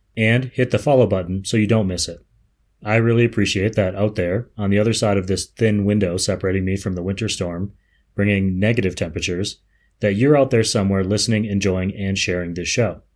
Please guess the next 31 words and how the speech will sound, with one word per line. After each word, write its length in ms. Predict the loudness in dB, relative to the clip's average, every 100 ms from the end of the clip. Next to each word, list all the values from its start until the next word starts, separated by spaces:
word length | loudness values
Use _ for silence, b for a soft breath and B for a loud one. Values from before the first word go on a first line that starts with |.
| _
So 220 | -2 0 2
thank 260 | 2 2
you 160 | 2 2
and 180 | 0 -6
happy 240 | -4 0
holidays. 500 | 0 0 -2 -6 -16 -18 _ _ _ _
And 240 | 0 0 2
if 120 | 2
you 100 | 2
want 180 | 2 2
me 60 |
to 80 | 2
send 240 | 2 2 2
the 40 |
podcast 520 | 2 0 2 0 0
to 80 | 0
your 160 | 0 0
email 420 | 0 -2 -2 -4
along 280 | -2 0 2
with 120 | 0
all 200 | 0 2
of 120 | 2
the 80 | 2
bonus 340 | 2 2 0 -2
coffee 320 | -4 -2 -6
content 460 | -6 -6 -4 -4
that 140 | -4 -6
comes 280 | -4 -2 -2
with 100 | -4
the 100 | -2
newsletter, 600 | 0 0 -4 -6 -8